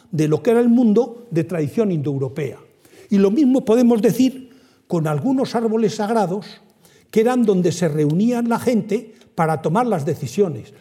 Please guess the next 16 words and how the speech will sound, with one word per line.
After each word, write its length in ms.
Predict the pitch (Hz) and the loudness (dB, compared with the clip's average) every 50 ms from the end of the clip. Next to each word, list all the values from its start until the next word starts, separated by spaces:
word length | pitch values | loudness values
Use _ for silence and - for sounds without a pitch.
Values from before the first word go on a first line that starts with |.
| _ _ _ - | _ _ _ -2
Yo 120 | 190 196 | -2 0
pongo 240 | - 254 240 214 226 | 0 0 0 2 2
el 80 | 220 | 2
árbol 280 | 220 220 220 226 226 233 | 2 2 2 0 0 2
donde 220 | 233 220 185 165 | 0 0 0 -2
se 100 | 123 165 | -4 -6
casó 260 | 151 - 147 - - 233 | -6 -8 -4 -2 -2 0
mi 140 | 214 190 | 0 0
madre 260 | 165 175 175 165 156 151 | -2 -2 -2 -4 -4 -4
con 140 | - 156 | -4 -4
mi 100 | 139 139 | -6 -4
padre, 360 | 127 - 220 180 104 - - - - _ _ _ _ _ | -2 -2 -2 -2 -4 -6 -12 -16 -20 _ _ _ _ _
el 100 | - 151 | -4 -2
árbol 300 | 160 180 190 196 196 175 | 0 0 0 0 -2 0
de 80 | 156 160 | -2 -2
Arceniega 520 | 143 - - 147 143 202 226 214 - - | -4 -2 -4 -2 -2 -2 -2 -2 -4 -10